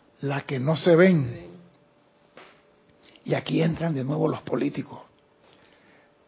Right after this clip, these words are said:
Te prometen algo, pero en el fondo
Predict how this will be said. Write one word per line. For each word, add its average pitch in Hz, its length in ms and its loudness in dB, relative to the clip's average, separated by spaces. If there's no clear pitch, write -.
Te 180 140 8
prometen 220 720 6
algo, 165 600 6
pero 170 240 10
en 359 100 6
el 349 140 4
fondo 240 760 6